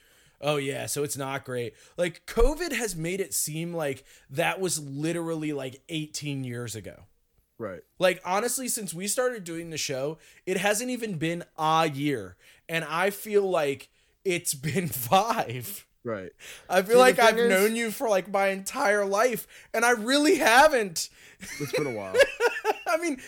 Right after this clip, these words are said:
Speaker 1: yeah, it's been a couple years, but I'm just saying, like, covid has made it, like, seem so long ago that, like, I don't even remember a lot of what happened last season.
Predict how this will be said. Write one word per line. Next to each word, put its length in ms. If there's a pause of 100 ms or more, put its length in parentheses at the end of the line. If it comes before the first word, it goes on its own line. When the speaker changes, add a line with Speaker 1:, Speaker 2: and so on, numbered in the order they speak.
Speaker 1:
yeah, 160
it's 140
been 160
a 40
couple 300
years, 500 (300)
but 100
I'm 140
just 240
saying, 400
like, 240 (340)
covid 420
has 240
made 220
it, 160
like, 240
seem 300
so 420
long 380
ago 440 (280)
that, 160
like, 160
I 80
don't 120
even 260
remember 720
a 120
lot 300
of 100
what 140
happened 480
last 360
season. 340